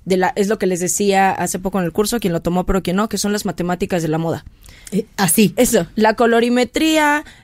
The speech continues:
Speaker 1: eh, eh, el, el visajismo, la mo-, la morfología, toda esa parte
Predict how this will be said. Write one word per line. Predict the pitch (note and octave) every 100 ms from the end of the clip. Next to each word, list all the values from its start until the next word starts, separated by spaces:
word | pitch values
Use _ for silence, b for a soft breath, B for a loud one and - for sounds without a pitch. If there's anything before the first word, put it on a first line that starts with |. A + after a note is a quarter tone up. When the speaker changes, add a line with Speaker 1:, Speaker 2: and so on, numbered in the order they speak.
| -
Speaker 1:
eh, | A3 G#3+ G#3+ -
eh, | G#3+ G#3 - G#3+ G#3+
el, | G#3+
el | G#3+
visajismo, | G#3 G#3+ G#3 C#4 C#4+ C4+ C4 C4 B3+ B
la | -
mo-, | G3+ G#3
la | G#3 G3+
morfología, | G#3+ G3+ G#3+ G#3+ - C4+ B3+ B3 B3 B - _
toda | G4 A#4 F#4
esa | G4+ F#4+
parte | F#4+ F#4 F#4